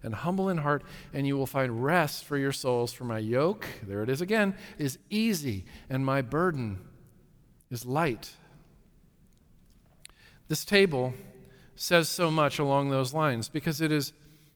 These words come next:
open to everyone who believes. There, there are no doors here except the ones we create for ourselves.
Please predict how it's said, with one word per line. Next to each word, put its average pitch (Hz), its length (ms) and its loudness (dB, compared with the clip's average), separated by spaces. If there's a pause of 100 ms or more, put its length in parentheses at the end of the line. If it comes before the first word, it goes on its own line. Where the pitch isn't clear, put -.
(600)
open 135 640 2 (600)
to - 160 -6 (100)
everyone 156 540 2
who 160 100 2
believes. 165 380 2
There, 147 220 4
there 170 260 4
are 185 140 8
no 185 420 6
doors 196 640 2 (640)
here 113 500 -4 (1120)
except 156 400 -4
the 185 80 0
ones 123 360 -4
we 131 140 -4
create 113 460 -4
for 107 280 -8
ourselves. - 1300 -6